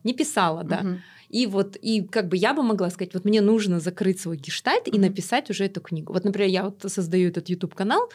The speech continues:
Speaker 1: потому что, ну, уже надо его создать. Я хочу его создать, хоть и
Speaker 2: Мгм.
Speaker 1: есть трудности, и вот этот гештальт мне нужно закрыть. Это правильное употребление или нет?
Speaker 2: Ну,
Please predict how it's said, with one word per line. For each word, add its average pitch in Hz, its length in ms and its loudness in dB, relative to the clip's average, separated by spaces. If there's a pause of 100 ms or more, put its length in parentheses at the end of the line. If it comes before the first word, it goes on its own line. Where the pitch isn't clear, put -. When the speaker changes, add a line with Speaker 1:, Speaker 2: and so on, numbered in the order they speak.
(340)
Speaker 1:
потому 196 320 4
что, 190 300 2 (200)
ну, 202 300 2
уже 202 220 4
надо 190 380 6
его 156 200 -2
создать. 165 680 -4
Я 180 140 2
хочу 208 380 0
его 170 200 4
создать, 190 640 -2
хоть 208 240 2
и 202 40 0
Speaker 2:
Мгм. 185 80 2
Speaker 1:
есть 170 180 -4
трудности, 285 640 2 (200)
и 196 80 -2
вот 185 140 2
этот 180 200 2
гештальт 247 460 -2
мне 185 100 0
нужно 196 320 0
закрыть. 160 540 -6 (160)
Это 180 220 -4
правильное 349 480 2
употребление 156 680 -6
или 185 280 -4
нет? 175 260 -2 (160)
Speaker 2:
Ну, 247 420 4